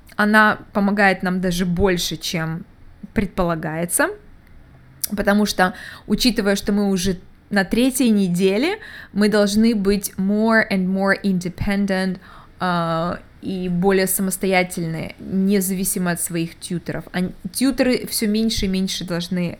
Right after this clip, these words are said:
помогать нам, а, в планировании уроков. А, но мне кажется, Кейт самой нравится, а, планировать, э, выдавать какие-то свои идеи, а, поэтому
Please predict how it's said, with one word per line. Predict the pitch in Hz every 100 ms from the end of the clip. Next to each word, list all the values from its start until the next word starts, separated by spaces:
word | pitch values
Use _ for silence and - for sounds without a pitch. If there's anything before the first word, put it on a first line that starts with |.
| -
помогать | 170 165 170 175 180
нам, | 185 170 160 156 -
а, | -
в | 170 170 180 165 -
планировании | 185 175 185 202 196 175 165 165
уроков. | 170 160 165 - - - - - - - - - - -
А, | 208 214 -
но | 320 466
мне | 392
кажется, | 302 311 -
Кейт | 269 269 233
самой | - 240 208 175
нравится, | 180 170 160 160 170 - 175 160 -
а, | 170 165
планировать, | 170 180 180 302 392 320 247 214 - 185
э, | 175 160 160 - - 175 -
выдавать | - 202 - 190 175 170 165
какие-то | 160 - 170 - 170
свои | - 170 160 160
идеи, | 156 160 254 349 349 302 302 - - - - - -
а, | 170 190 180 -
поэтому | 214 247 262 247 240 233 226 214